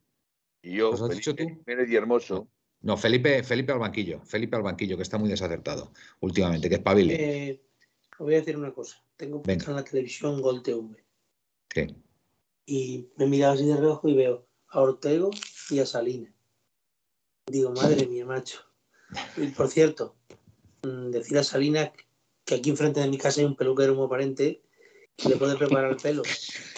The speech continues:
Speaker 3: Pero vamos.
Speaker 2: Resultado,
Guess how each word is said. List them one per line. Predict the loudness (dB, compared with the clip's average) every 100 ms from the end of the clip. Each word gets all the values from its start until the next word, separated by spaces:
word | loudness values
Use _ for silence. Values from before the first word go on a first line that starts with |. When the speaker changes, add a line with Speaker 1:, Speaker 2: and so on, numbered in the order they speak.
| -20 -20 _ _ -14
Speaker 3:
Pero | -8 -4
vamos. | -4 -4 -12 -14 -14 _ _ _ -20 _ -20 -18 -14 -12 -12 -14 -16 -16 -16 -20 -20 -20 _ -8 2
Speaker 2:
Resultado, | 4 6 4 4 4 0